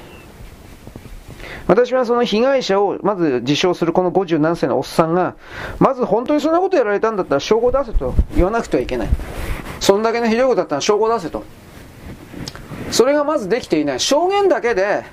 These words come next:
ひどい目にあった、ひどい目にあったっていう風な形でいちいち金払ってるんだったら、この世界終わっちゃう。嘘つきがやりたい放題になる。私はあのおっさんははっきり言って嘘ついてると思ってる。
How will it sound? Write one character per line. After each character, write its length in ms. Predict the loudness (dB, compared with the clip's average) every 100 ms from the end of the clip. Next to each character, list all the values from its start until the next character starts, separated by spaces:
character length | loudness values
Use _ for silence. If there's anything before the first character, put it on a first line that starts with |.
| -18 -16 -14 0
ひ 100 | 2
ど 80 |
い 60 | 4
目 120 | 2
に 60 | 0
あ 60 |
っ 20 | -2
た、 100 | -2
ひ 80 |
ど 100 | 0
い 40 | 0
目 80 | 2
に 100 | 0
あ 40 |
っ 40 |
た 120 | 0 -2
っ 40 |
て 140 | 0
い 60 | 0
う 40 |
風 120 | 2 2
な 100 | 0
形 220 | -2 0
で 100 | -2
い 60 |
ち 140 | 0 -2
い 20 |
ち 100 | 0
金 220 | 0 0
払 220 | 0 -2
っ 60 | -2
て 140 | -2
る 120 | 0 -2
ん 160 | -4 2
だ 80 | 2
っ 60 | 2
た 100 | -2
ら、 160 | -4 -6 -12 0
こ 120 | 2
の 80 | 2
世 80 | 2
界 80 | 0
終 100 | 0
わ 100 | -2
っ 40 |
ち 120 | 0
ゃ 20 | -2
う。 160 | -4 -14 -12 -12 -12 -16 -2
嘘 240 | 0 2 0
つ 80 |
き 120 | 0 0
が 80 |
や 100 | 2
り 80 | 0
た 100 | 0
い 40 | 2
放 160 | 2
題 100 | 0
に 60 | -2
な 80 | -6
る。 100 | -8 -16 -12 -10 0
私 200 | 2 2
は 100 | 0
あ 40 |
の 100 | 0
お 40 | 0
っ 20 |
さ 180 | 0 0
ん 60 |
は 60 | 0
は 80 | -2
っ 20 |
き 60 | -2
り 80 |
言 100 | 0
っ 20 | 0
て 20 |
嘘 140 | 0
つ 80 | -2
い 60 | -2
て 80 |
る 60 | -2
と 80 | -2
思 100 | -2
っ 20 |
て 140 | -4
る。 80 | -6